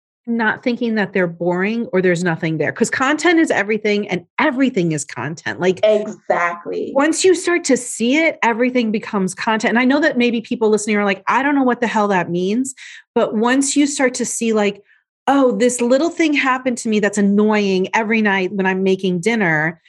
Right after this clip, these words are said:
Speaker 1: And when I'm doing this other thing that I need to talk about with my audience, they're doing it all the time and it's annoying. And maybe I can make the leap that this annoying dinner thing is also, like, tied to the annoying thing that my audience has to do."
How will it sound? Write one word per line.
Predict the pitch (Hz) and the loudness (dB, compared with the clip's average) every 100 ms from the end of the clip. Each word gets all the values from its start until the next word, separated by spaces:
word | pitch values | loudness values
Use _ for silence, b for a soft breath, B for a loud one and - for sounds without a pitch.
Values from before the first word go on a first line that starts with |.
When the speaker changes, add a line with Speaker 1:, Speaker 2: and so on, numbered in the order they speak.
| b b - | b b -2
Speaker 1:
And | 262 262 | 0 2
when | 269 262 - | 2 0 -2
I'm | 226 240 233 220 - | -2 0 -2 -6 -8
doing | 185 311 339 | 0 2 4
this | 262 - 277 | 2 0 -2
other | 311 320 | 0 0
thing | 269 214 202 208 | 0 0 0 0
that | 202 - | 0 0
I | 208 | 0
need | 208 202 | 0 -2
to | |
talk | - 214 - | -4 -6 -2
about | 202 185 | -2 0
with | 196 202 | 0 0
my | 185 165 - | -2 -2 -4
audience, | 262 302 294 190 170 190 214 - _ _ - | -2 0 2 2 2 0 -4 -8 _ _ -4
they're | 180 302 | 0 2
doing | 277 254 | 2 2
it | 208 | 2
all | 185 | 0
the | 170 | -2
time | 226 196 | -2 -2
and | 190 | 0
it's | 190 | 0
annoying. | 190 180 170 180 | 0 0 0 0
And | 196 | 2
maybe | 220 277 | 2 2
I | 277 | 0
can | 277 277 214 | 0 0 0
make | 202 196 | 0 0
the | 202 | 0
leap | 196 370 330 - | 4 4 4 0
that | 196 185 - | -2 -4 -2
this | 185 - | -4 -2
annoying | 196 220 214 | 0 2 2
dinner | 208 226 220 | 2 2 0
thing | 208 180 185 | 0 -2 -2
is | 190 | 0
also, | 180 185 196 185 | -2 0 0 2
like, | 175 170 | 0 -2
tied | - 170 175 | -2 -2 -2
to | 170 | -2
the | 190 180 | 0 2
annoying | 185 180 175 | 2 -2 -2
thing | 165 | -2
that | 160 156 | -2 0
my | 156 | 0
audience | 165 294 320 214 - | 2 2 2 0 0
has | 151 - | -4 -2
to | 170 | -2
do." | 165 147 151 196 | 2 2 2 0